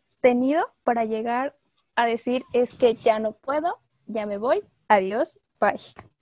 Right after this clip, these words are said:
Entonces, es muchísima la probabilidad de que una persona con depresión que no es atendida llegue a esta, a esta situación.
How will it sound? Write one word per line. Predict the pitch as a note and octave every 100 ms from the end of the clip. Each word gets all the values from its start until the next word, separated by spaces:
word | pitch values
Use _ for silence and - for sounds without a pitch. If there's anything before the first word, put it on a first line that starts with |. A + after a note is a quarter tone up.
| _ _ _ _ _ _
Entonces, | B3 B3 B3+ C#4+ C#4
es | C#4 C4+
muchísima | C4 C4 - C4 D4 D#4 - F#4 F#4 F#4 -
la | A#3+ A3+
probabilidad | A3 G#3+ G#3 G#3 G#3+ B3+ - _ _ _ _ _
de | A#3+
que | A#3
una | B3 B3+
persona | - A#3 A#3 A#3+
con | B3+ A3+
depresión | A3 - G#3 - C4 C4+ _ _ _ _ -
que | A#3+
no | A3+ C4 F4+ - -
es | C4 -
atendida | C4 - G#3 G#3 A3 C4+ - _ _ _ _ _ _ _
llegue | A#3+ A#3 A#3 G#3+
a | G#3
esta, | A3+ _ - - _ _ _ _ _ _ _ _ _ _
a | A#3+
esta | A3+ - A#3+
situación. | A#3+ - G#3 G#3+